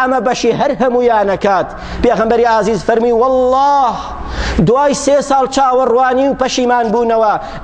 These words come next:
ئەم ئافرەتە تەوبەیەکی کردووە، ئەگەر کەسێک هەموو تەمەنی سووڕی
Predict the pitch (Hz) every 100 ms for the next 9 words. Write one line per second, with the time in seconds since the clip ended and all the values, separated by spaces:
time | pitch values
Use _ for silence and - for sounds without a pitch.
0 | - 262 277 262 - 247 262 247 262 269
1 | 269 302 294 269 247 247 220 240 214 160
2 | - - 185 220 247 262 247 269 254 160
3 | 226 285 311 311 269 254 240 202 - -
4 | - - 302 285 262